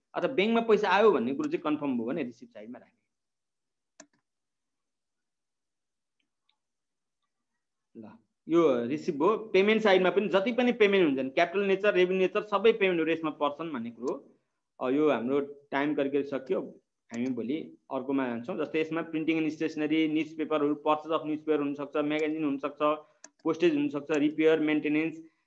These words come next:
एडभर्टाइजमेन्ट, च्यारिटी, अडिट फीहरू हुनसक्छ, स्यालेरी, अ, फीहरू हुनसक्छ, अथवा entertainment expenses हुनसक्छ, rent हुनसक्छ, insurance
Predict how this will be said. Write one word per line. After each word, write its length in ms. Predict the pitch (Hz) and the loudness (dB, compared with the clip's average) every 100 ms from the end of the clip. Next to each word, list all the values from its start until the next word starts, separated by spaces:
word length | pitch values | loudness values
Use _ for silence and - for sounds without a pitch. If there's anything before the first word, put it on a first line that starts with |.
| _ 156 | _ -2
एडभर्टाइजमेन्ट, 720 | 156 165 156 151 156 160 160 | 0 2 4 4 0 -2 -2
च्यारिटी, 480 | 156 151 151 156 165 | 0 2 0 -2 -2
अडिट 320 | 147 151 160 | 0 -2 -2
फीहरू 360 | 165 165 151 151 | 0 2 2 2
हुनसक्छ, 360 | 151 147 147 | 0 -2 -2
स्यालेरी, 760 | 156 156 156 156 151 160 170 165 - _ _ _ | -2 0 0 2 2 2 0 -4 -16 _ _ _
अ, 160 | 120 117 | -8 -8
फीहरू 440 | 120 180 190 165 | -4 6 8 8
हुनसक्छ, 400 | 160 151 151 147 151 156 156 - | 2 2 -2 -2 0 0 -2 -6
अथवा 200 | - 160 | -4 -2
entertainment 600 | 156 170 170 165 160 160 | -2 0 0 0 -2 -2
expenses 400 | 151 156 160 165 | -2 -4 -2 0
हुनसक्छ, 380 | 143 143 147 156 | 0 -4 -6 -2
rent 360 | 143 160 170 | 0 0 -2
हुनसक्छ, 440 | 156 143 143 143 156 | -4 -4 -6 -4 -4
insurance 420 | 160 175 170 | -4 -4 -4